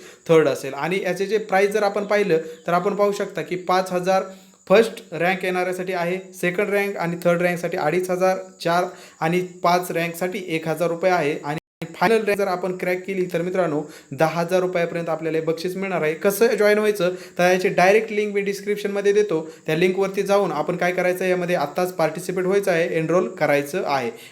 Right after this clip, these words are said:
आता आपण वळूया आपल्या पोस्ट विभागातील ज्या महत्त्वाच्या पीडीएफ आपल्याला देणार आहे त्याकडे, जेणेकरून आपल्याला स्वतः त्याबद्दल थोडंसं माहिती. त्यासाठी आपण सात हजार प्रश्न यापूर्वीसुद्धा सांगितलेला आहे, अगदी to the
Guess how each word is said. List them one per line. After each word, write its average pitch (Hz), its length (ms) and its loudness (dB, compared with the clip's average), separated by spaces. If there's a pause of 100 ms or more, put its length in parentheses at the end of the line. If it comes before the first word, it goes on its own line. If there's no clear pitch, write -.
आता 147 200 2
आपण 196 160 2
वळूया 208 400 6
आपल्या 170 300 -4
पोस्ट 185 300 -2
विभागातील 185 500 -2 (300)
ज्या 165 180 2 (280)
महत्त्वाच्या 175 560 0 (320)
पीडीएफ 202 340 4
आपल्याला 185 320 -2
देणार 185 300 -2
आहे 156 200 -2 (120)
त्याकडे, 165 320 -2
जेणेकरून 165 600 -4
आपल्याला 156 320 -6
स्वतः 156 200 -6
त्याबद्दल 151 500 -2 (280)
थोडंसं 147 380 -2 (640)
माहिती. 135 600 -6 (240)
त्यासाठी 170 300 -2
आपण 165 340 -2
सात 165 380 0
हजार 165 320 -2
प्रश्न 175 480 -6 (160)
यापूर्वीसुद्धा 170 500 -4
सांगितलेला 170 460 -2
आहे, 147 200 -2 (320)
अगदी 160 240 2
to 208 240 2
the 208 120 4